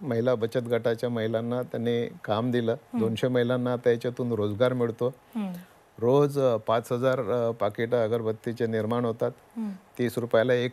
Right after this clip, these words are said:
Speaker 1: पाकिट, असे दीड लाख रुपयाची रोज अगरबत्ती निर्माण होते.
Speaker 2: हम्म.
Speaker 1: त्यांना आम्ही, अ, विक्री करण्यासाठी गाळा तिथे दिला.
Speaker 2: हम्म.
Speaker 1: ती हातोहात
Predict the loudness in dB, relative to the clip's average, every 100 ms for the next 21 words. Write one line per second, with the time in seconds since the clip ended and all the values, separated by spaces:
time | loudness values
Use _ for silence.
0 | -2 -2 0 -4 -4 -6 -4 -2 0 0
1 | 2 0 -2 0 0 0 -2 0 2 2
2 | 0 -2 -2 -2 -2 0 0 0 0 -2
3 | 0 -2 -4 -12 -8 -8 -10 -16 -6 -2
4 | 2 2 2 2 0 -2 -2 0 0 -2
5 | 0 0 0 -2 -2 -4 -4 -2 2 2
6 | 2 0 0 0 -2 -2 -4 -8 -6 -6
7 | -2 -2 0 -4 0 2 0